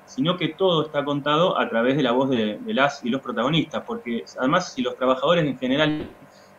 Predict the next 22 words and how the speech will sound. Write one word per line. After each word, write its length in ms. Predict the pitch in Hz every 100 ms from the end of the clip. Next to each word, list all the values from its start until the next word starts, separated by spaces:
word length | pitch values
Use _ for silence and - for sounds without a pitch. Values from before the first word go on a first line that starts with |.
| -
invisibilizados, 880 | 120 127 127 123 123 139 165 165 -
la, 240 | 117 101
las 180 | 117 -
mujeres 460 | 107 - 170 151 127
del, 260 | 110 85
de, 140 | - - - -
¿no?, 160 | 123 190
obras 160 | 156
del 120 | 139 127
vino, 300 | 156 180 190 - - -
mucho 240 | 139 135
más, 280 | 131 135 -
tanto 240 | 131 135 127
en 60 |
la 60 | 127
viña 240 | 151 160
como 140 | 127 117
en 40 |
la 80 | 113
bodega. 340 | 120 120 104
Así 180 | - 135
que, 240 | 160 165